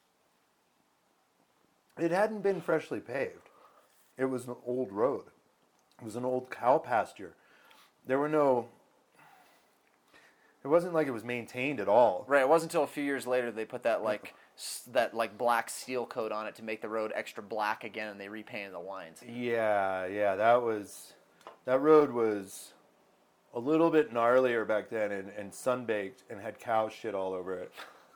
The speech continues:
Speaker 1: Um, and we raced from the tree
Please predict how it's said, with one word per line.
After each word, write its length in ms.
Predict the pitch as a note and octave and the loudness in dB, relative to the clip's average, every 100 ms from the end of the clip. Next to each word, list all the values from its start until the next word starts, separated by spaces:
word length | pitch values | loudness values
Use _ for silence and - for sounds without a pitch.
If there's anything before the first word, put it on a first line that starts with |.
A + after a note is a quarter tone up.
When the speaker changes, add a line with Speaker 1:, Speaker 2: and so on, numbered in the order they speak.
| - | -4
Speaker 1:
Um, 460 | G2+ F#2+ F#2 F#2 F2 - - - _ - | -2 -2 -2 -8 -18 -20 -20 -20 _ -6
and 360 | A#2 A2+ A2 A2 _ _ | -4 -4 -6 -10 _ _
we 220 | G#2 B2 C3 | -8 -4 0
raced 540 | C3 A#2 A2+ - - _ _ _ _ _ _ _ _ _ _ _ - | 4 4 2 -6 -20 _ _ _ _ _ _ _ _ _ _ _ -20
from 280 | - C#3 D3 | -4 -2 0
the 60 | D#3 | -2
tree 540 | - C3 A#2+ A2+ G#2+ | -4 -2 0 -2 -4